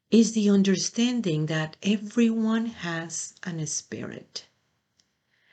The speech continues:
that the whole creation has an spirit, a work to do, and everyone matters. And that freedom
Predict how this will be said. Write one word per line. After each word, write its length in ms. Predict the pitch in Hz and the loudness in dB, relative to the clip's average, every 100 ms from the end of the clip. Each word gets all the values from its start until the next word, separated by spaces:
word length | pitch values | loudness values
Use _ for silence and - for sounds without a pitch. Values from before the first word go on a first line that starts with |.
| _ - | _ -2
that 200 | 196 196 | 0 2
the 100 | 196 | 0
whole 420 | 190 226 254 269 | 0 2 2 0
creation 1000 | - 214 202 208 226 240 233 - 143 151 - _ _ _ | -2 0 4 4 4 2 0 -2 -4 -10 -14 _ _ _
has 580 | - 170 196 208 196 - | -8 0 2 2 0 -6
an 240 | - 185 180 | -4 -2 -2
spirit, 840 | - - - 185 196 - - _ _ _ _ _ _ _ | -4 -6 -2 0 0 -2 -12 _ _ _ _ _ _ _
a 120 | - 175 | -4 -4
work 640 | 165 185 208 208 - - | -2 2 2 0 -8 -12
to 140 | - 175 | -8 -8
do, 360 | 156 139 131 - _ _ _ _ _ _ _ _ _ _ _ _ _ | -6 -6 -8 -14 _ _ _ _ _ _ _ _ _ _ _ _ _
and 180 | 165 180 | -4 2
everyone 880 | 233 262 254 240 233 226 226 233 226 _ _ _ | 2 2 0 0 2 2 2 0 -6 _ _ _
matters. 760 | - 180 202 190 - - - - _ _ _ _ _ _ _ _ _ _ _ _ - | -4 0 2 0 -6 -16 -20 -20 _ _ _ _ _ _ _ _ _ _ _ _ 2
And 180 | 202 208 | 4 4
that 260 | 269 294 | 2 -2
freedom 880 | - - - 226 254 196 139 143 151 | -12 -10 2 4 6 2 -2 -4 -12